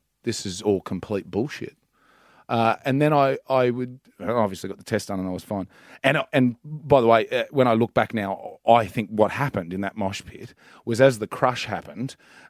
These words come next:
um, probably a small female was very scared for her life, and rightly so, with massive dudes, I'm six-foot-four, all crushing around. She probably had a brooch or something,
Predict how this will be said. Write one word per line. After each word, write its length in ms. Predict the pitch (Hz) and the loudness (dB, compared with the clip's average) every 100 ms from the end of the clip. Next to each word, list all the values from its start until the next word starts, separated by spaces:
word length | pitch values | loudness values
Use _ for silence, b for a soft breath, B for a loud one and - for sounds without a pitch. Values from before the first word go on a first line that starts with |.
| - | -4
um, 320 | 110 101 104 _ _ | -4 -4 -10 _ _
probably 480 | - 156 147 123 117 | 0 2 4 2 -2
a 80 | 101 | -4
small 540 | - - 123 120 110 | -8 -4 -2 0 0
female 680 | 101 113 113 113 87 104 165 | -2 -6 -6 -6 -10 -14 -14
was 180 | 120 113 | -6 -6
very 400 | 107 117 120 117 | -2 2 2 0
scared 440 | 95 - 110 104 95 | -6 -6 -4 -4 -4
for 160 | 101 | -4
her 160 | 95 95 | -2 -2
life, 320 | 95 92 92 | 0 -2 -4
and 100 | 98 | -6
rightly 240 | 98 95 90 | -4 -6 -8
so, 220 | - 98 | -4 -4
with 160 | 85 104 | -4 -6
massive 520 | 104 98 - 95 90 | -4 -4 -6 -8 -4
dudes, 240 | 101 92 101 | -2 -2 -4
I'm 80 | 95 | -6
six-foot-four, 680 | - - 92 - 104 98 - B B B | -8 -8 -12 -6 -4 -4 -6 B B B
all 160 | 135 220 | 2 2
crushing 440 | - 131 107 120 | 2 0 0 -2
around. 260 | 107 117 104 b b | 0 0 -2 b b
She 100 | - | 2
probably 220 | 165 143 | 4 4
had 80 | 107 | 2
a 40 | |
brooch 460 | 95 120 123 - - | 0 2 2 0 -8
or 20 | |
something, 480 | - 156 170 156 | -6 -6 -4 -4